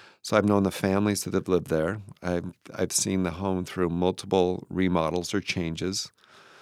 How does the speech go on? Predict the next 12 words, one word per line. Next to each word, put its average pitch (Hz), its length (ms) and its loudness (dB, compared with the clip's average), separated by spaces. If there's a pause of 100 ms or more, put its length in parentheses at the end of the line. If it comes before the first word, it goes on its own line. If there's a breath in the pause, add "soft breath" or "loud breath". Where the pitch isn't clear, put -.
(360 soft breath)
Um, 95 560 0 (160)
and 104 180 4
the 101 100 6
exciting 135 540 4
thing 95 220 0
about 85 180 4
our 82 80 4
market, 85 480 0
just - 240 -8
because 98 400 -4
of 92 140 0
the 90 180 -2